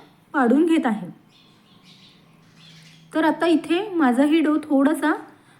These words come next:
हाताला चिपकत असल्यामुळे मलाही हाताला थोडंसं तेल लावायची गरज पडली होती. तर अशा पद्धतीने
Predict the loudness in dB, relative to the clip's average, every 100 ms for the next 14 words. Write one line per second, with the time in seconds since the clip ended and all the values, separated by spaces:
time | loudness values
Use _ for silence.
0 | _ -10 -2 0 0 -2 -4 -4 -4 -2
1 | -2 -2 -2 0 2 0 -4 -10 -2 2
2 | 2 2 -2 -2 -2 -2 -2 0 0 0
3 | -4 -8 -14 _ _ _ 0 2 4 2
4 | 2 0 0 0 0 -2 0 0 0 -2
5 | -6 -10 -20 _ _ _ _ _ -6 -6
6 | -8 -20 _ -10 -6 -4 -2 -2 -2 -2
7 | -4